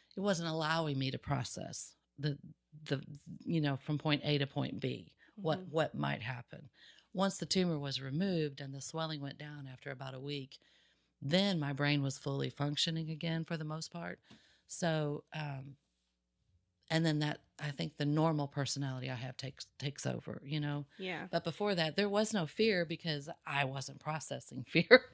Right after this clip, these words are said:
Speaker 1: you know,
Speaker 2: Mm-hmm.
Speaker 1: with it. So.
Speaker 2: Yeah. It was good to have you back.
Speaker 1: Yeah.
Speaker 2: <laughs> After that tumor came back up. 'Cause it, yeah, your, your personality and everything was completely different. But, um,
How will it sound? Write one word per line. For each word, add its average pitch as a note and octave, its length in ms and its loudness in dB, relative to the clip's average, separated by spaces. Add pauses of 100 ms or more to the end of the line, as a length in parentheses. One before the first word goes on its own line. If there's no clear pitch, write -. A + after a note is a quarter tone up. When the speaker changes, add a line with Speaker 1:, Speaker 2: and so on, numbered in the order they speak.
(320)
Speaker 1:
you E3+ 160 2
know, C#3 180 0
Speaker 2:
Mm-hmm. C3+ 120 -6
Speaker 1:
with D3+ 220 2
it. - 180 -12 (380)
So. C#3 300 -8 (340)
Speaker 2:
Yeah. F#3+ 220 -12 (440)
It - 60 -8
was A3 120 -6
good A3+ 160 -6
to A#3 40 0
have A3+ 160 -2
you G3+ 120 -6
back. G3+ 220 -8 (280)
Speaker 1:
Yeah. A#3+ 240 12 (640)
Speaker 2:
<laughs> - 640 -6
After - 340 -4 (180)
that A3+ 160 -2
tumor F#3 260 -2
came - 300 -16
back - 120 -18
up. A3 280 -10
'Cause G3 240 4 (580)
it, G#3+ 160 2 (280)
yeah, F3 240 -2
your, F3+ 300 -4 (140)
your G3+ 160 -6
personality F#3 1000 -8
and - 200 -18 (580)
everything F#3 400 -12
was D#3+ 180 -14
completely E3 640 -12
different. - 420 -16 (760)
But, G2 240 2 (180)
um, F#3 460 -2